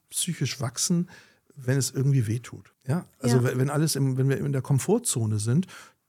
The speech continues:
Speaker 1: dann gibt's ja gar keinen Grund, irgendwas zu verändern.
Speaker 2: Mhm.
Speaker 1: Ja? Dann, da, da lernen wir relativ wenig.
Speaker 2: Stimmt, ja.
Speaker 1: Aber wenn es unangenehm ist und wir Herausforderungen haben,
Speaker 2: Mhm.
Speaker 1: dann kommen wir richtig,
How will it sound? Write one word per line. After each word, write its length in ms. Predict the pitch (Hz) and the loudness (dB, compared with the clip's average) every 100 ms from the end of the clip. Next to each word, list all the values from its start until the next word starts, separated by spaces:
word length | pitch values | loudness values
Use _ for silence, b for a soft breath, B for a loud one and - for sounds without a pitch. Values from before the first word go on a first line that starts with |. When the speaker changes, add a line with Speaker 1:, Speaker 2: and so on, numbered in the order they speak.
| _ | _
Speaker 1:
dann 160 | 120 117 | 0 0
gibt's 180 | 139 - | 0 -2
ja 60 | |
gar 140 | 127 127 | -2 0
keinen 180 | 127 113 | 0 2
Grund, 240 | 104 254 | 2 2
irgendwas 400 | 120 95 - - | 0 -2 -2 -2
zu 140 | - | -2
verändern. 540 | 107 117 110 113 107 110 | -4 -2 -2 0 0 0
Speaker 2:
Mhm. 40 | |
Speaker 1:
Ja? 80 | 117 | 0
Dann, 260 | 117 120 113 | 0 0 2
da, 140 | 123 | 0
da 280 | 120 120 123 | 0 0 0
lernen 280 | 123 143 151 | 2 2 4
wir 140 | 117 | 4
relativ 480 | 120 127 - 110 - | 2 0 -2 -6 -6
wenig. 520 | 117 143 180 - - _ | -4 -2 -2 -6 -16 _
Speaker 2:
Stimmt, 520 | - - 254 220 - | -10 -6 -6 -6 -10
ja. 160 | 226 - | -12 -6
Speaker 1:
Aber 240 | 113 117 110 | 0 2 2
wenn 100 | 117 | 0
es 160 | 107 | 0
unangenehm 800 | - 220 311 208 113 104 110 107 | 0 0 2 0 2 0 -2 -4
ist 180 | 113 - | -4 -4
und 180 | 117 110 | -4 -2
wir 180 | 117 98 | -2 -2
Herausforderungen 880 | 113 180 - - 110 101 95 95 92 | -2 -4 -4 -4 -4 -4 -8 -12 -16
haben, 320 | 104 117 202 - | -12 -8 -6 -6
Speaker 2:
Mhm. 440 | 208 214 214 254 | -8 -8 -12 -8
Speaker 1:
dann 340 | 113 123 123 | -2 -2 -2
kommen 280 | - - 196 | -8 -4 0
wir 100 | 180 | 0
richtig, 460 | 156 185 202 - | 0 -4 -8 -10